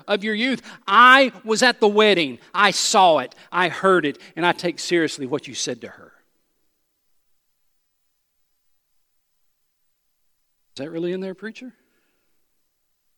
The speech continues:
Verse fourteen, "You ask why. It's because the Lord is acting as the witness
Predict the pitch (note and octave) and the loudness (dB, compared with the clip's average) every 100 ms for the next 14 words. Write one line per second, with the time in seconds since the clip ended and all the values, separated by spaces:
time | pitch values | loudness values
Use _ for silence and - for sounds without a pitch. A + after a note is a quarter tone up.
0 | _ _ _ _ _ _ _ _ _ _ | _ _ _ _ _ _ _ _ _ _
1 | _ - C#3 - B2+ - D3+ C3+ D3+ C3+ | _ -18 -16 -14 -12 -8 -6 -4 -6 -8
2 | - E3+ D#3 B2 - C#3 D#3+ C3+ B2+ C#3 | -8 -6 -4 -6 -12 -10 -8 -8 -6 -4
3 | D3+ B2 D3+ C#3+ C#3+ C#3 B2+ - A2+ C#3 | -4 -4 -6 -6 -8 -6 -8 -10 -8 -6
4 | E3+ B2 A2+ - - - | -6 -10 -12 -10 -10 -12